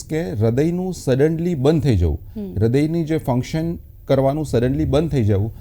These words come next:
Speaker 1: that is called as sudden cardiac death. હવે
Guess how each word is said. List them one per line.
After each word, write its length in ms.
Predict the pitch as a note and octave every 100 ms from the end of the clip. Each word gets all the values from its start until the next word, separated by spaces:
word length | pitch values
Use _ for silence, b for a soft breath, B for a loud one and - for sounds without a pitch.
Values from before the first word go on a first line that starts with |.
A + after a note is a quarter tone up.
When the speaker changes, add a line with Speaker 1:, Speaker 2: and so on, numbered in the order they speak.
| B B B
Speaker 1:
that 100 | A#2+
is 80 | D3+
called 260 | D3 C3 C3
as 200 | D3+ -
sudden 180 | C3 C#3+
cardiac 340 | G#2 G2+ G2+
death. 260 | F2 D2+ - - - - - - - - - -
હવે 280 | A#2+ D3